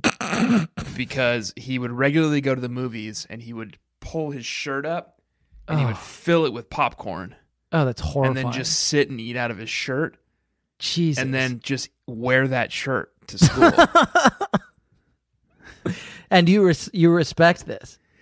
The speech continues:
Speaker 1: Uh, we were friends. We were
Speaker 2: Yeah.
Speaker 1: good friends. We played a lot of, like,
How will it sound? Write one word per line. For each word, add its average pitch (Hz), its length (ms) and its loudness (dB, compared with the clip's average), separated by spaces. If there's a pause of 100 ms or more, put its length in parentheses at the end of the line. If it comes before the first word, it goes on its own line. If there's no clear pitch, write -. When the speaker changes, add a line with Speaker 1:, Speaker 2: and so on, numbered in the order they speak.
(320)
Speaker 1:
Uh, 180 540 6 (1300)
we 190 220 6
were 294 140 6
friends. 151 600 2
We 147 120 2
were 160 80 6
Speaker 2:
Yeah. 139 220 6 (440)
Speaker 1:
good 143 160 0
friends. 131 340 -4
We 127 60 -6
played 123 220 -6
a 120 60 -6
lot 117 160 -4
of, 110 100 -10
like, 110 200 -12